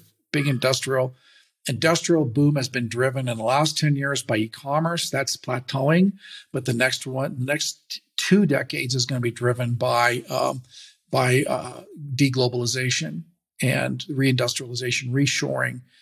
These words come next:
One trillion dollars U S companies spent last year to reshore. One trillion. It's gonna happen again this year. So those are some of the biggest things that I'm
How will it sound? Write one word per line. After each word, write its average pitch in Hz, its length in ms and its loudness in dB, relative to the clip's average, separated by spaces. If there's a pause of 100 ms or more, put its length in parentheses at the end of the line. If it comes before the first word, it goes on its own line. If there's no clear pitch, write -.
(200)
One 156 320 0
trillion 170 680 2
dollars 127 500 2
U 131 80 -4
S 127 100 -4
companies 127 380 -2
spent 123 280 -4
last 120 360 -2
year 123 100 -2
to 117 180 -10
reshore. 123 760 -2 (180)
One 143 320 2
trillion. 127 640 0 (440)
It's - 120 -6
gonna 120 180 -2
happen 127 320 0
again 123 320 -2
this 113 260 -4
year. 135 200 -6 (480)
So 139 400 -4 (320)
those 202 200 4
are 185 40 6
some 156 180 2
of 135 60 0
the 123 80 -2
biggest 135 440 -2
things 131 300 0
that 127 240 -6
I'm 135 300 2